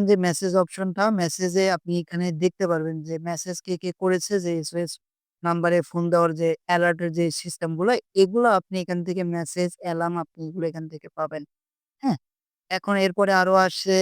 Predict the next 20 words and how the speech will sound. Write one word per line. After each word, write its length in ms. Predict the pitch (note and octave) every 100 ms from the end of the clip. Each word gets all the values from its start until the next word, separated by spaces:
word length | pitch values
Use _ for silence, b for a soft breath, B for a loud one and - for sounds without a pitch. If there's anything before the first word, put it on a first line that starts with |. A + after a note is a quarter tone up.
| F#3
যে 160 | E3 E3 E3+
আপনি 240 | E3 E3+ E3+
যদি 180 | E3+ E3+
চান 280 | - E3+ E3+ E3+
যে 160 | D#3+ D#3+ D3+
আপনি 280 | D#3+ D#3+ D#3+ E3
পাসওয়ার্ডটা 540 | E3 E3 - F3 F3+ E3
চেঞ্জ 240 | F3 F3 -
করবেন 400 | E3+ D#3+ E3 E3 D#3
বা 140 | D#3+ D3+ D3 -
ফ্যামিলি 420 | E3 E3+ E3+ F3
মেম্বার্সদেরকে 1400 | F3 E3+ E3+ F3 - - _ _ _ - D#3+ F3 E3 F3+ F3
দেখেন 280 | F3 - F3+
এখানে 280 | D#3+ F3 G3
আপ-, 260 | F3 D#3+ G#3+ A3
আমাদের 320 | F3+ E3+ F3
সেল 240 | E3+ E3+ E3
শপ 200 | - F3
বিডি 260 | E3+ E3+ A3
এখানে 300 | F#3 E3+ E3+